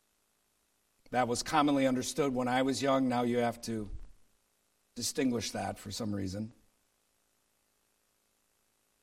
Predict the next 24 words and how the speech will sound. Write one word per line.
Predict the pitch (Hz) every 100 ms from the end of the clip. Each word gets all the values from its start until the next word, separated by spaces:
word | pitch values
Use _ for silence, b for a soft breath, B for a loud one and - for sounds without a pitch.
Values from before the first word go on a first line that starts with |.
| _ _ _ _ _ _ _ _ _ _
It | 135
helps | 151 170 165 160
men | 165 165 160
become | 143 - 147
other-centered | 147 165 170 160 - 156 147 139
rather | 143 147 143
than | 135
self-centered. | 117 151 143 - - 117 110 107 - _ _ _ _ _ _ _ _ _
That | 110 113 156 175 185 -
right | 151 151 151 139
there | 131 139 131
is | 127 110
a |
huge | 127 139 147 143
implication | 139 131 - 143 135 131
and | 123
consequence | - 143 143 139 117 131 127 -
for | - 127
society | - 117 - 143 139 135 131 127 b b b
and | - 120
a | 120
nation. | 123 127 113 120 101 95 _ _ _ _ _ _ _ _
That | 104 123 165 180 -
right | 160 165 175